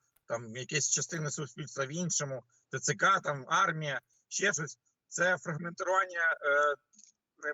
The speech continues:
не приводить до перемоги. Перемога тільки, е, буде тоді, коли суспільство і всі решта, е, армія, влада, всі будуть разом і, і разом працювати на одну мету.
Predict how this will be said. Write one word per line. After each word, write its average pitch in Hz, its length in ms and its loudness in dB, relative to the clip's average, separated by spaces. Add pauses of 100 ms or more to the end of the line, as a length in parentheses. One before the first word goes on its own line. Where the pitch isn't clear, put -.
не 156 100 -2
приводить 170 460 -2
до 123 320 2 (100)
перемоги. 131 440 0 (1080)
Перемога 175 460 6
тільки, 170 300 -2
е, 151 140 4 (800)
буде 151 280 0
тоді, 165 280 -2
коли 143 300 -2
суспільство 139 640 -2
і 135 400 -2
всі - 260 0
решта, 147 400 2 (440)
е, 117 400 -2 (120)
армія, 151 640 4 (360)
влада, 156 500 0 (260)
всі - 180 -6
будуть 147 280 -4
разом 123 460 2
і, 123 60 -6
і 135 160 -6
разом 165 360 2
працювати 147 540 -4
на 131 160 -6
одну 135 240 -6
мету. 143 360 -6